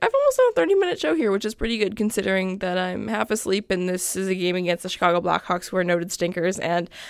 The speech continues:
I never have much exciting stuff to say about them, except for the fact that they have three Johnsons on their team, and they all just have Johnson on their name bar.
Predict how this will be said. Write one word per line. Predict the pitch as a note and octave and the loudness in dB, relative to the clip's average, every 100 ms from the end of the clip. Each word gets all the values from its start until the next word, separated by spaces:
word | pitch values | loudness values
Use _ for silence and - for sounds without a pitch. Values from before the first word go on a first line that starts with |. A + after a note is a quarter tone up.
| - | 0
I | - | 4
never | G3+ F3 E3+ | 6 6 4
have | E3+ | 2
much | E3+ E3+ | 2 0
exciting | E3+ - E3 E3+ | -2 -2 0 -2
stuff | - E3 | -4 -8
to | F3+ | -6
say | - D3+ | -2 -2
about | D#3 D#3+ | -2 0
them, | E3 - | 0 0
except | A3 - D4+ E4 | 0 2 2 2
for | |
the | F#4 | -2
fact | - G#3+ G#3 - - _ _ _ _ | -2 0 0 -4 -20 _ _ _ _
that | A#3 | -4
they | C4 | -2
have | C#4+ | -4
three | - D4+ D4 | -4 -2 2
Johnsons | A#3 B3 C4 A#3+ | 2 2 2 0
on | A3+ | 2
their | G#3 | 0
team, | G#3+ A#3+ | 0 2
and | G3 F#3 | 2 2
they | F#3+ | 2
all | - F#3+ A#3+ | 2 4 4
just | B3 G#3 - | 4 2 0
have | A3 | -2
Johnson | G#3 F#3 F#3+ - | 0 0 0 -2
on | F#3 | -2
their | G3 | 0
name | A3+ B3+ E4+ | 2 2 4
bar. | D#3+ - | 2 0